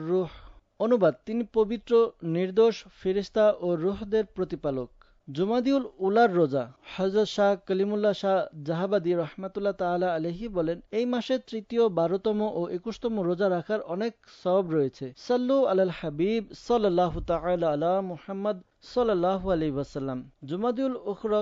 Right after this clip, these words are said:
কিভাবে অতিবাহিত করবে? প্রিয় ইসলামী ভাইরা, সকল আরবি মাসের মতো জুমাদিউল উখরাও খুবই কল্যাণ ও বরকতময় মাস এবং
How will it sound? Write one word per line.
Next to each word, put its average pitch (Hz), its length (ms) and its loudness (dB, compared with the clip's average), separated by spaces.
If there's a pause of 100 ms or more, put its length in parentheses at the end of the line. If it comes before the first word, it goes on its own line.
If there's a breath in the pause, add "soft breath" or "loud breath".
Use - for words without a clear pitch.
(120)
কিভাবে 247 400 0
অতিবাহিত 165 400 -4
করবে? 131 340 -8 (220)
প্রিয় 247 280 -2
ইসলামী 156 320 -4
ভাইরা, 127 240 -6 (160)
সকল 247 360 -2 (120)
আরবি 196 220 -2
মাসের 214 340 -4
মতো 180 300 -4 (100)
জুমাদিউল 180 640 -4 (180)
উখরাও 196 340 -2 (140)
খুবই 277 320 -10 (120)
কল্যাণ 202 360 0 (140)
ও - 80 -4
বরকতময় 214 880 -6
মাস 135 180 -6 (480)
এবং 208 200 -4